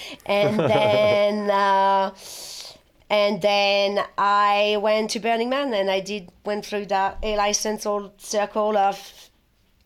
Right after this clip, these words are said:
Speaker 1: fast forward back to the Auburn Bridge. And yeah, London was out of my mind at that point. All I needed was to go there, grab the things I needed, and move back to the U S.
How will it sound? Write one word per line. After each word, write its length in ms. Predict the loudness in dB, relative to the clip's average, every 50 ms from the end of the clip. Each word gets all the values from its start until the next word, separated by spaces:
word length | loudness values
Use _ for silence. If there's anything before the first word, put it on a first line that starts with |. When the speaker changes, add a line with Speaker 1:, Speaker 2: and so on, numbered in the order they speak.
| _ _ _ _ -2
Speaker 1:
fast 280 | 0 0 0 0 -2
forward 360 | -4 -4 -2 -2 -2 -2 0
back 260 | 0 0 0 -2 -4 -8
to 140 | -10 -10 -8
the 180 | -4 -2 0
Auburn 360 | 0 0 0 0 0 -2 -2 -2
Bridge. 340 | -4 -6 -6 -6 -4 -2
And 300 | 0 0 0 0 -2 -6 -12 _ _ -20 _ _ _ _ _ -20 -20 _ _ _ _ _ _
yeah, 300 | -2 0 0 0 0 0
London 560 | -2 -2 -2 0 0 0 0 0 -2 -4 -8 -10 -18 _ _ _ _ _ _ _ _ _ _ _ _ _ _
was 260 | -4 -4 -2 -2 -2
out 320 | -2 0 0 0 0 -2 -4
of 160 | -6 -4 -2
my 140 | -2 -2 0
mind 280 | 0 0 0 0 -2
at 120 | -2 -2 -2
that 180 | -2 -2 -2
point. 260 | -2 -2 -2 -2 -2
All 140 | -4 -2 0 0
I 140 | 0 0
needed 400 | 0 -2 -4 -4 -2 -2 -4 -2
was 260 | -2 -2 -2 -2 -4 -6
to 100 | -10 -8
go 200 | -4 -2 0 0
there, 300 | 0 0 0 0 0 -2
grab 260 | -2 -2 -2 -2 -2 -4
the 100 | -8 -10
things 260 | -10 -10 -8 -4 -2
I 120 | -2 -2
needed, 420 | -2 -4 -4 -4 -4 -6 -6 -6 -6
and 120 | -6 -6
move 200 | -8 -8 -8 -8
back 180 | -10 -10 -10 -12
to 100 | -14 -14
the 100 | -12 -12
U 120 | -10 -10
S. 360 | -10 -10 -10 -12 -16 -20 -20